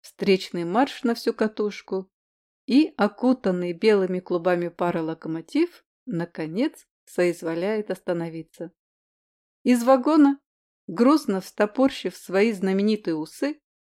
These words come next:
появляется хозяин земли германской, могучий кайзер, великий вождь,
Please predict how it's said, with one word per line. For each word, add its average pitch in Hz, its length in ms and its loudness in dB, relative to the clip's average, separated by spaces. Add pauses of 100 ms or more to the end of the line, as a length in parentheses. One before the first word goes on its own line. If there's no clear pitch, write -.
(160)
появляется 180 720 0
хозяин 185 640 2
земли 175 380 -4
германской, 208 880 -4 (520)
могучий 220 520 0
кайзер, 202 640 -2 (200)
великий 214 540 0
вождь, 226 400 0